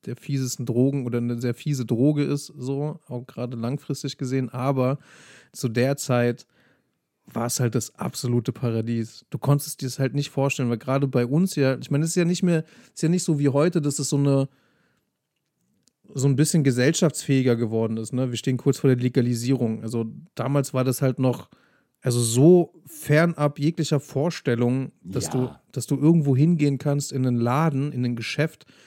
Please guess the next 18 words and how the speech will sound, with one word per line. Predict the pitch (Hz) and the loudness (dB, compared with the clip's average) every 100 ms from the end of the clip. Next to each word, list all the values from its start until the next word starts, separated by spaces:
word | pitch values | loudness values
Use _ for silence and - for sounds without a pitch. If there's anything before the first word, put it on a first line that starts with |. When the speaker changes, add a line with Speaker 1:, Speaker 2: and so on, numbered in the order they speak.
| - _ - | -20 _ -12
Speaker 1:
und | 113 | -6
da | 127 123 | -4 -4
Gras | 117 120 135 156 - | -4 -2 -2 -2 -2
kaufen | 127 113 120 | -4 -2 -4
kannst | 127 123 - | -2 -4 -4
und | 123 | -4
das | 120 | -2
auch | 139 | 2
noch | 139 | 2
vor | - 147 147 | 4 6 6
Ort | 147 143 - | 4 -2 0
konsumieren | 139 123 120 123 147 147 | 0 2 2 2 0 -2
kannst. | - 110 107 | -6 -8 -8
So, | 123 | -14
also | 110 120 113 113 - - _ _ _ _ - | -12 -6 -4 -4 -8 -20 _ _ _ _ -14
das | - 123 | -8 -2
war | 123 | 0
ja, | 123 120 | 2 0